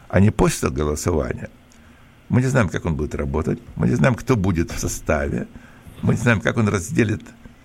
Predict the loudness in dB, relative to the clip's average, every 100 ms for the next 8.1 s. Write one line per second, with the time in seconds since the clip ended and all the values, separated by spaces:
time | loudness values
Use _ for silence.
0 | -20 -10 0 2 4 0 -6 -20 -6 2
1 | 2 2 -4 -12 -6 -2 2 2 2 2
2 | 2 2 2 2 2 0 0 2 2 2
3 | 2 2 2 0 0 0 2 4 4 2
4 | 0 0 2 0 -2 -6 -8 0 2 4
5 | 4 2 0 -2 -4 -4 -4 -2 0 0
6 | 0 -2 -2 0 2 4 4 4 0 -2
7 | -10 -20 -20 -20 -18 -18 -18 -20 -2 2
8 | 2